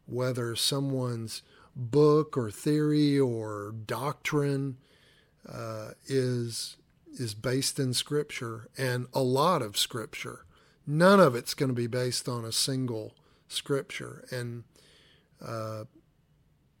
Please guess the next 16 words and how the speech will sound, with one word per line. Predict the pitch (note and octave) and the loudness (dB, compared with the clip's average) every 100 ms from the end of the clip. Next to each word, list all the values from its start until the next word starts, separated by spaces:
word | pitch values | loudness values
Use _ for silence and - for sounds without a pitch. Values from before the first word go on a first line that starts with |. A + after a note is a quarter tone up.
| - | -14
so | A#2+ A2+ - _ - - - - | -12 -12 -14 _ -16 -16 -18 0
we're | D#3 | 4
down | D3+ E3 E3 | 8 8 6
that | D3+ - | 2 -2
path, | D3+ C#3 C3+ B2+ - - - | -2 0 -2 -6 -14 -20 -16
and | B2+ A#2+ A#2 B2 | -12 -12 -12 -6
this | C3+ - | -4 -2
is | C3 | -2
one | B2+ C3+ | -2 0
of | C3 | -2
the | A#2+ | -4
things | - C3+ C3 B2+ | -4 -2 -2 -2
we | C3 | -2
wanna | C3 B2+ | -2 -4
tackle. | B2 C3+ C3 B2+ C3+ C3 C3 _ _ _ _ - - _ _ _ - | -4 -6 -6 -4 -2 -4 -6 _ _ _ _ -20 -20 _ _ _ -12
Uh, | A#2+ A#2 A#2 | -8 -6 -8